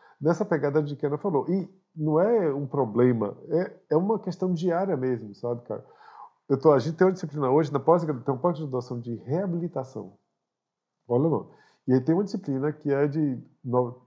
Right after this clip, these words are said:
tecnologias em reabilitação, novas tecnologias em reabilitação. Que a gente passa o semestre apresentando e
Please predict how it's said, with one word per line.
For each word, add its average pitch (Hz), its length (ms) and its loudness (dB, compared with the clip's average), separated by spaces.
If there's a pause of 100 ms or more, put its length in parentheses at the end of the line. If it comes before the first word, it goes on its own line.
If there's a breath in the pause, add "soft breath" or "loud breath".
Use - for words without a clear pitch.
tecnologias 143 720 2
em 196 60 -2
reabilitação, 147 760 -6
novas 139 280 0
tecnologias 139 440 -8
em 127 40 -8
reabilitação. 131 500 -8 (560)
Que 123 80 -4
a - 20 -2
gente 143 140 -4
passa 175 220 2
o 175 40 -6
semestre 170 640 -2
apresentando 147 840 0
e 110 340 -10